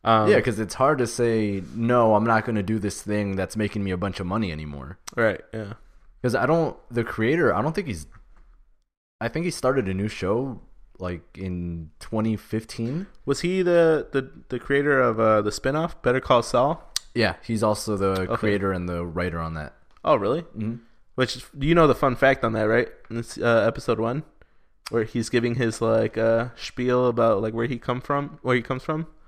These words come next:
Speaker 2: Uh, Sal?
Speaker 1: Yeah.
Speaker 2: No, I don't, I don't, I don't
Speaker 1: He,
Speaker 2: remember.
Speaker 1: uh, he mentions that he was f-, from Cicero, Illinois.
Speaker 2: Oh, really?
Speaker 1: And, like, yeah.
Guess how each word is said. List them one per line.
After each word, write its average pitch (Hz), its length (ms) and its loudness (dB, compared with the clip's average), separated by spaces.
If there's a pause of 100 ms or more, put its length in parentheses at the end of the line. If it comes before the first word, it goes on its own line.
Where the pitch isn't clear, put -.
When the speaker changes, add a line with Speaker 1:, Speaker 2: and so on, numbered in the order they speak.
(200)
Speaker 2:
Uh, 87 160 -6
Sal? 113 360 -8 (200)
Speaker 1:
Yeah. 113 220 2 (960)
Speaker 2:
No, 85 420 -6
I 78 140 -12
don't, 85 140 -10
I 87 80 -10
don't, 82 220 -10
I 87 80 -10
don't 85 80 -6
Speaker 1:
He, 127 160 0
Speaker 2:
remember. 117 200 4
Speaker 1:
uh, 117 80 -6
he 127 80 -6
mentions 117 440 -4
that 110 160 -2
he 123 80 -4
was 110 200 -4
f-, - 240 -20 (500)
from 110 280 -4
Cicero, 113 340 -6
Illinois. 113 420 -4 (340)
Speaker 2:
Oh, 151 160 4
really? 139 300 4
Speaker 1:
And, 113 120 2
like, 110 220 0
yeah. 110 380 6